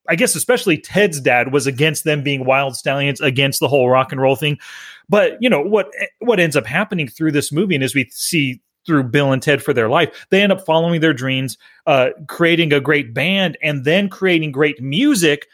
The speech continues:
and then uniting the world and bringing peace to the world, right? You don't know what your dreams can eventually accomplish for you and for everyone else. For them, I mean, even if they just started a band and, and went to a few concerts and stuff, hey, they have a great experience. They learn a lot by doing this. But then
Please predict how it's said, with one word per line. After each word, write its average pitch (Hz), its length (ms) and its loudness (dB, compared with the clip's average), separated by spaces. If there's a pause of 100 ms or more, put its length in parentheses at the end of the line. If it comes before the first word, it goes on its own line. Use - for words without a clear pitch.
(100)
and 160 120 2
then 175 280 2
uniting 175 560 2
the 170 100 4
world 185 400 2
and 160 80 -2
bringing 170 300 -4
peace 190 320 -4
to 170 100 -10
the 165 80 0
world, 135 300 0
right? 139 140 2
You 170 120 -2
don't 214 300 0
know 202 200 2
what 175 380 0
your 180 160 2
dreams 160 480 -4 (220)
can 156 160 0
eventually 147 400 0
accomplish 143 500 -4
for 139 140 -2
you 135 200 0
and 143 120 -2
for 143 100 2
everyone 131 320 0
else. 139 220 0 (260)
For - 160 -2
them, 233 240 4
I 175 60 4
mean, 147 180 0
even 247 240 4
if - 120 0
they 185 180 2
just 160 240 2
started 160 320 2
a 156 40 -6
band 151 380 0
and, 135 160 0
and 131 340 -6
went 143 180 -2
to 160 100 -2
a - 20 0
few 139 160 -4
concerts 147 420 -4
and 156 80 -8
stuff, 156 200 -2
hey, 233 160 2
they 180 80 0
have 208 140 0
a 170 40 -4
great 190 300 -2
experience. 180 560 -2
They 170 100 0
learn 156 300 4
a 160 40 4
lot 131 260 2 (420)
by 143 420 -2
doing 139 300 2
this. 107 160 0
But 151 160 0
then 151 180 0